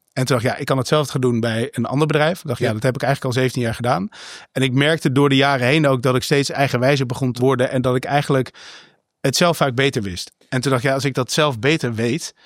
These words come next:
Speaker 1: of vind dat ik het beter weet,
Speaker 2: Ja.
Speaker 1: ja, dan kan ik dat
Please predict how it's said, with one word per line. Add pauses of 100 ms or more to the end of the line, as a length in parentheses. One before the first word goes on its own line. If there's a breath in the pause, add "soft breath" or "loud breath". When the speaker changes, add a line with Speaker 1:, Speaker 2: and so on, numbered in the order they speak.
(220 soft breath)
Speaker 1:
of
vind
dat
ik
het
beter
weet,
Speaker 2:
Ja. (300)
Speaker 1:
ja,
dan
kan
ik
dat